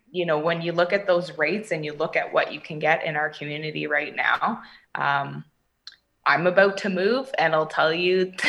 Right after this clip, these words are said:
<laughs> the housing in this city is, is unreal. It's unreal. And, uh,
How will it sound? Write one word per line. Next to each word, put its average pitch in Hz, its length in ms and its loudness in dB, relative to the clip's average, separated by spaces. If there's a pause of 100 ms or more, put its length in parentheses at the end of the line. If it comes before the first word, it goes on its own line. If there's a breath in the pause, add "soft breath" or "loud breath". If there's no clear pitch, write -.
<laughs> - 280 -20
the 190 60 0
housing 208 720 6
in 196 240 4
this 202 280 2
city 190 480 0
is, 170 440 0
is 214 240 4
unreal. 254 600 10 (480 loud breath)
It's 262 280 6
unreal. 226 720 8
And, 180 440 6 (120)
uh, 156 240 6